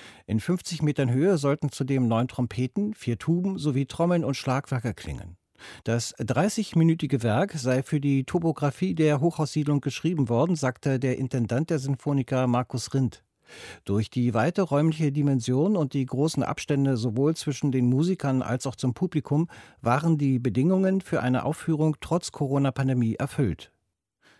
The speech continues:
Der britische Designer Terence Conran ist tot. Conran ist im Alter von achtundachtzig Jahren am Samstag friedlich in seinem Zuhause eingeschlafen, teilten seine Angehörigen mit.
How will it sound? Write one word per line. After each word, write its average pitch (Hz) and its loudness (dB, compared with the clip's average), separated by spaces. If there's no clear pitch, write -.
Der 139 2
britische 190 0
Designer 151 2
Terence 156 2
Conran 165 2
ist - -4
tot. 151 -2
Conran 147 2
ist - -4
im 156 0
Alter 160 0
von 139 -2
achtundachtzig 139 -4
Jahren 120 0
am 123 -2
Samstag 151 -2
friedlich 185 -4
in 151 0
seinem 127 0
Zuhause 127 -2
eingeschlafen, 127 -2
teilten 147 -4
seine 127 0
Angehörigen 131 0
mit. - -4